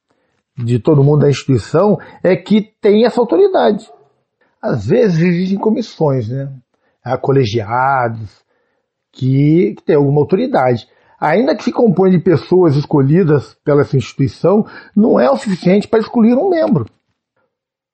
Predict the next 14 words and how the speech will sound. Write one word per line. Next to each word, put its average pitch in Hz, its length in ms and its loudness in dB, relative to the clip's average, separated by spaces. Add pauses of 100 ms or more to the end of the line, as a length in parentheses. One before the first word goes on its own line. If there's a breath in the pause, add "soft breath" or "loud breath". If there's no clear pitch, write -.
(200)
Pode 220 260 2
ser 226 340 0
que 233 280 2
essa 196 200 0
comissão 190 460 0
tenha 220 160 0
autoridade 202 460 2
legítima 170 680 0
e 175 200 2
suficiente, 156 580 -2
como 139 140 -2
tem 147 100 0
uma 151 160 2
diretoria, 135 800 0